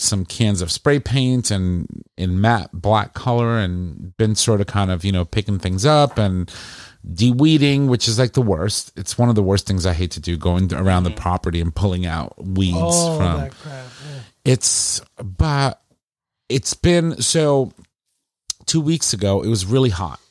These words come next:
Speaker 1: and really humid and really muggy, and it's, like, unbearable, things that you can't do outside.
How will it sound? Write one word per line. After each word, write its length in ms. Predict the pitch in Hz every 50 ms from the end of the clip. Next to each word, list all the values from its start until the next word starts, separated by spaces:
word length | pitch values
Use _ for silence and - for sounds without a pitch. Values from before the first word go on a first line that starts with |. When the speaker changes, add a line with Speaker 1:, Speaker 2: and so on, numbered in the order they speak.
| _
Speaker 1:
and 180 | - 117 117 110
really 140 | 123 123 123
humid 520 | 95 - - 120 117 98 87 80 73 - _
and 140 | 104 117 113
really 160 | 117 127 127
muggy, 480 | 120 117 113 110 104 101 - 87 92 82
and 120 | 85 104
it's, 200 | 107 - - -
like, 140 | 120 107 - -
unbearable, 540 | - 139 139 117 113 123 120 110 101 85 92
things 280 | 90 - 135 139 135 113
that 80 | 135
you 120 | 92 123 110
can't 260 | - 117 120 113 101
do 120 | 107 104 101
outside. 520 | 107 104 - 180 190 175 - - - -